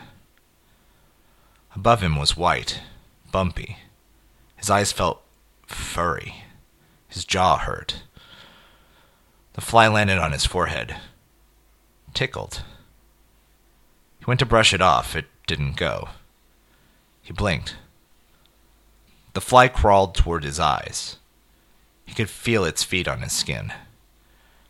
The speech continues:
Tried again to get it off him, the filthy thing. His jaw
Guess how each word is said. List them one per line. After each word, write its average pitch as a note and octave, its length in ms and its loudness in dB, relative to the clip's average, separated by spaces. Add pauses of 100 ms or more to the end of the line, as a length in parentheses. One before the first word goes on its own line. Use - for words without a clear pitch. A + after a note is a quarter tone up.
Tried C3 300 6
again G#2+ 240 2
to F#2 80 0
get F2 160 0
it E2+ 80 -2
off F2+ 240 2
him, - 240 -10 (480)
the - 80 -14
filthy - 320 -6
thing. - 380 -8 (1500)
His - 160 -4
jaw G#2+ 300 0